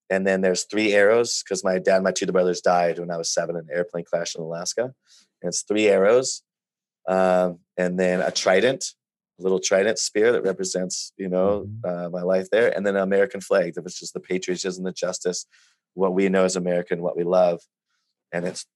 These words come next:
Speaker 1: four little, we'll probably do little gold logos on the bottom of the label, and then the big red handprint is the main one.
Speaker 2: Dude, I love it.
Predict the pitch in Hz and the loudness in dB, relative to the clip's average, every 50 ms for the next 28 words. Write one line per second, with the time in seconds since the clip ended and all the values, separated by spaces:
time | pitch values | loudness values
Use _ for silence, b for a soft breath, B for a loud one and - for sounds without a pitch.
0 | _ _ _ _ _ - - - _ - 101 104 107 107 107 104 107 107 104 101 | _ _ _ _ _ -20 -20 -12 _ 0 2 4 6 6 6 6 4 4 4 4
1 | 98 98 92 - - 92 82 - - 101 101 98 104 95 95 98 85 - - 95 | 4 2 -2 -6 -6 -6 -6 -4 0 0 2 2 2 0 -2 -6 -6 -6 -4 -2
2 | 98 98 101 95 92 95 95 98 98 92 95 98 101 104 98 95 87 - 87 87 | 0 0 0 0 0 2 2 2 2 4 4 4 4 4 2 0 0 -2 -4 -4
3 | 85 85 - 87 87 87 87 90 87 85 90 90 95 95 110 110 - - 92 92 | -4 -2 -2 -2 -2 0 -2 -2 -2 0 0 0 0 0 0 0 0 0 0 -2
4 | 92 90 90 - - 95 90 90 87 90 - - 95 98 95 - - 78 - 85 | -2 -4 -4 -2 -2 -2 0 0 0 -2 -2 -2 -4 -4 -4 -4 -8 -8 -8 -10
5 | 80 - 85 85 87 90 90 87 85 85 85 78 73 _ _ _ _ _ _ _ | -10 -10 -8 -6 -4 -4 -4 -4 -4 -6 -8 -8 -10 _ _ _ _ _ _ _
6 | - 76 80 76 76 71 71 _ _ _ _ _ _ _ - 90 87 87 82 76 | -12 -10 -10 -8 -8 -10 -12 _ _ _ _ _ _ _ -8 -6 -4 -2 -2 -2
7 | 76 73 - | -4 -6 -8